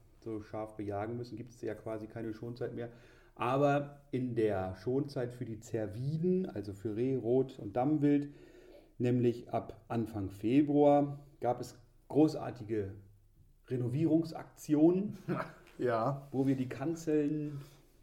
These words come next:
Speaker 1: sauber gemacht haben, wo wir
Speaker 2: Neue Dächer.
Speaker 1: neue Dächer zum Teil aufgebracht haben. Einige müssen dieses Jahr nochmal dran. Dann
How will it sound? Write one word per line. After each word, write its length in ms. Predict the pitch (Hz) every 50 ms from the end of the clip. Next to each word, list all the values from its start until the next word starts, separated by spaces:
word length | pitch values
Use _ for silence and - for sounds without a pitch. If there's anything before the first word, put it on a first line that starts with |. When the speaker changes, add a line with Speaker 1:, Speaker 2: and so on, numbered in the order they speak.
| _ _ _ - - - _ _ -
Speaker 1:
sauber 320 | - 139 143 143 143 135
gemacht 400 | 127 123 127 127 123 - - -
haben, 480 | 113 107 104 104 104 107 104 104 104 101
wo 160 | 104 104 101
wir 260 | 104 101 98 98 95 - - - - - - -
Speaker 2:
Neue 240 | - 120 120 117 113
Dächer. 440 | 110 123 120 120 - 123 117 117 113
Speaker 1:
neue 160 | 104 107 113
Dächer 380 | 104 156 156 156 165 147 135 143
zum 180 | 135 143 135 127
Teil 300 | - 131 131 135 135 135
aufgebracht 640 | 127 135 139 - - 113 113 107 120 - - -
haben. 280 | - 113 113 117 120 113
Einige 240 | - 113 113 107 107
müssen 300 | 110 131 127 - 127 113
dieses 300 | 113 147 156 156 143 -
Jahr 100 | 143 135
nochmal 260 | 120 113 123 127 117
dran. 340 | 107 107 110 113 117 117 117 - - - - - - - - - - - - _ _ - - _ _ -
Dann 500 | 113 110 107 110 107 107 104 104 98